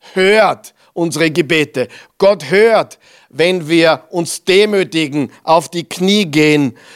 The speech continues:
und unsere Sünden bekennen und er wird unser Land heilen. Er wird uns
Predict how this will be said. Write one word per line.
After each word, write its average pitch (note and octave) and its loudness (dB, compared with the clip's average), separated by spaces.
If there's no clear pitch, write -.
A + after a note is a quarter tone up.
und E3 0
unsere D#3+ -2
Sünden G3 -2
bekennen E3 -2
und E3 -4
er D3+ 0
wird G3 2
unser F#3+ -2
Land F3+ -4
heilen. D#3+ -2
Er F#3 2
wird F#3 -4
uns G#3+ -2